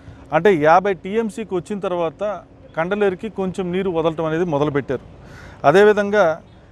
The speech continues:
ఇంకా ప్రధాన తప్పిదం ఏంటంటే సెప్టెంబర్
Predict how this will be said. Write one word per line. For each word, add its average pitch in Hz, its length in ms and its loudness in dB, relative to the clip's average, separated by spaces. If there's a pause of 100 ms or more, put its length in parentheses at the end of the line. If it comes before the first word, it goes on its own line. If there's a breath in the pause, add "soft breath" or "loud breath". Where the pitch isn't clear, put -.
(120)
ఇంకా 175 220 -2
ప్రధాన 185 400 0
తప్పిదం 196 420 -2
ఏంటంటే 170 600 -4 (280)
సెప్టెంబర్ 220 560 2